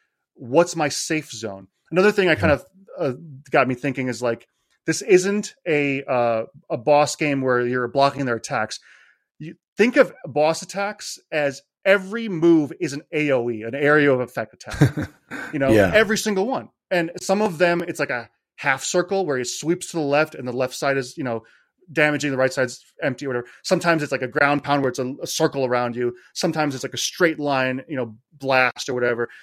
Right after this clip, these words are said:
Speaker 1: And so every attack is an area, a giant area of attack.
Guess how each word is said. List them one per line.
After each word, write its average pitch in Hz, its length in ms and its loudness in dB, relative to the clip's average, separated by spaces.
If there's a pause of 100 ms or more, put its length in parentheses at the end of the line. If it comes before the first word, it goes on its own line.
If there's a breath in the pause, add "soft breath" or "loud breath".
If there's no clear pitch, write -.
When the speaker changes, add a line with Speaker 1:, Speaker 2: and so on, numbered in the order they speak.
(140 loud breath)
Speaker 1:
And 151 80 -4
so - 220 -2 (100)
every 180 440 4
attack 143 400 0
is 120 80 -6
an 120 120 -10
area, 131 320 2
a 120 40 0 (260)
giant 147 600 2 (180)
area 135 280 4
of 113 60 -2
attack. - 340 -10